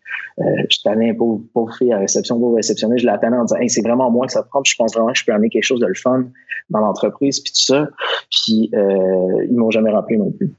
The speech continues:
Fait que c'est un peu ce que, c'est un peu ce qui a fait que j'ai décidé de, de, de partir ma propre boîte en disant, Ben écoute, euh, si, si personne me donne ma chance,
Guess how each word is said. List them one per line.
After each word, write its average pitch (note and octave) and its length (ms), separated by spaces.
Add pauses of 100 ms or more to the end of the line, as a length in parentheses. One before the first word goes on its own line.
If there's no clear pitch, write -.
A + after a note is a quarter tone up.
(420)
Fait - 460
que A3 60
c'est C#3 100
un C3 180
peu E3 80
ce D#3 160
que, C3+ 200 (540)
c'est D3+ 100
un C3+ 80
peu F#3 120
ce - 120
qui D3+ 100
a B2 80
fait D3+ 260
que A#2+ 300
j'ai A#2+ 120
décidé B2 320
de, G#2+ 320
de, G2+ 360
de A3 60
partir B2 320
ma A2 120
propre A2+ 320
boîte B2 260 (280)
en A#2 140
disant, A#2+ 240
Ben G#2+ 100
écoute, G#2 300 (240)
euh, - 180 (220)
si, A2 400
si - 200
personne B2+ 300
me A#2+ 80
donne A#2 140
ma G2 100
chance, C3 500